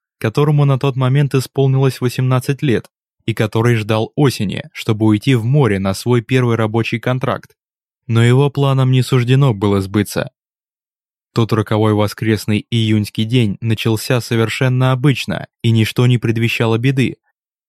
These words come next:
Просто ближе к обеду во всем городке разом пропало электричество. Мне было всего пять лет, и я многого не понимала из взрослой жизни, но удивилась тому, что телевизор, транслировавший мой любимый мультфильм,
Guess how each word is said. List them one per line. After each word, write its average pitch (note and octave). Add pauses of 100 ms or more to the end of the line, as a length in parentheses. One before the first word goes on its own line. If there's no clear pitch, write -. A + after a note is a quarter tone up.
(100)
Просто C#3
ближе B2+
к -
обеду D3+
во D3
всем C3+
городке A2+
разом A2+
пропало G#2
электричество. G#2+ (800)
Мне C3+
было D#3+
всего D3+
пять D3+
лет, C#3+ (340)
и A2+
я G#2+
многого A2+
не G2+
понимала G#2
из G2
взрослой G#2+
жизни, G2+ (360)
но A#2
удивилась D#3+
тому, D3+
что G#2+
телевизор, A#2
транслировавший G#2+
мой A2
любимый G#2+
мультфильм, A2